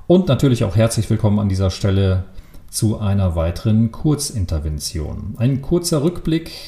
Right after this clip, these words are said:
zu meiner letzten Sendung. Dort gab es ein Interview mit, äh, meiner lieben Frau und Apothekerin. Und wir hatten zwei Kombinationen zusammengeführt. Es ging nochmal um das Thema Stress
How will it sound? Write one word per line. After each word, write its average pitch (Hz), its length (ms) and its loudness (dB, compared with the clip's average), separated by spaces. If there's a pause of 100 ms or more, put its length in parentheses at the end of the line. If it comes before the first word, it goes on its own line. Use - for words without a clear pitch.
zu - 180 -2
meiner 101 580 2
letzten 107 380 -2
Sendung. 143 600 0
Dort 101 400 -2
gab 101 240 0
es - 200 -6
ein 98 220 -2
Interview 135 400 0
mit, 120 400 0
äh, 104 140 -2
meiner 95 260 0
lieben 90 240 0
Frau 98 360 -2
und 120 120 -4
Apothekerin. 117 840 -2 (600)
Und 131 140 2
wir 147 100 6
hatten 165 400 2
zwei 143 240 2
Kombinationen 135 680 2
zusammengeführt. 135 1040 0
Es - 200 -2
ging 131 260 2
nochmal 110 540 2
um 120 120 0
das 104 200 0
Thema 95 320 2
Stress - 680 0